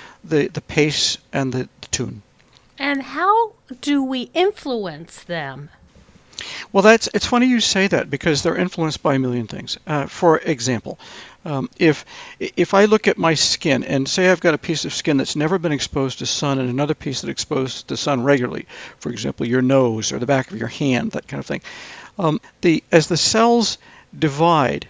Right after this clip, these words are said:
Speaker 1: because they're stressed because of sun, sun damage, um, as they divide, the telomeres shorten, and that helps change the pattern of gene expression. So any number of things can alter the,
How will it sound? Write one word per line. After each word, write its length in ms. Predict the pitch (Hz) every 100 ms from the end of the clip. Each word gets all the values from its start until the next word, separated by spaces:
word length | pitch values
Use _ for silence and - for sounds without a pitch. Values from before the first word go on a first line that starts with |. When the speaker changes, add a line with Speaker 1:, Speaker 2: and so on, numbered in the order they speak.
| -
Speaker 1:
because 320 | 151 - 151
they're 100 | 131
stressed 420 | 127 - 165 139 -
because 300 | 151 135 123
of 200 | 127 - - _
sun, 380 | - - 123 - _ _
sun 260 | - 127 117
damage, 340 | - - - - - - -
um, 240 | 160 151 -
as 160 | 175 175
they 120 | 196
divide, 460 | 175 170 208 190 156
the 80 |
telomeres 420 | - 175 160 156 131
shorten, 280 | - 156
and 120 | 135 139
that 120 | 139
helps 380 | 143 143 - - _
change 360 | - 170 160 -
the 80 |
pattern 340 | - 160 131 123
of 60 |
gene 140 | 117 135
expression. 400 | 120 120 - - - - - -
So 380 | - 196 170 - - - - - _ _
any 160 | 214 269
number 260 | 196 196 147
of 60 |
things 340 | - - - - - - _
can 180 | - 147
alter 460 | - 151 160 160 143
the, 180 | 139